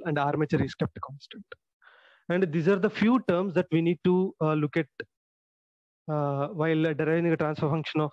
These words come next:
uh, field control D C servo motor. R F is the field resistance, L F is the field inductance, I F is the field current, V F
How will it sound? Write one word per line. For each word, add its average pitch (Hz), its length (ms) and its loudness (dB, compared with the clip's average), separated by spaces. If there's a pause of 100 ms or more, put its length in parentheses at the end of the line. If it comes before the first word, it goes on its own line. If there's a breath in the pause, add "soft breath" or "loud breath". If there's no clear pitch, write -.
uh, 143 220 0
field 147 200 2
control 147 300 0
D 131 120 -2
C - 100 -4
servo 123 260 -2
motor. 120 320 -2 (1160 soft breath)
R 165 260 2
F 196 220 0 (120)
is 165 140 4
the 151 100 0
field 175 260 2
resistance, 196 520 0 (260)
L 151 120 4
F 151 160 -2
is 151 140 2
the 151 80 0
field 175 320 2 (120)
inductance, 175 460 0 (640)
I 156 100 4 (120)
F 156 200 4 (140)
is 151 100 6
the 139 100 4
field 160 360 6
current, 180 300 2 (560)
V 143 260 4
F - 180 -2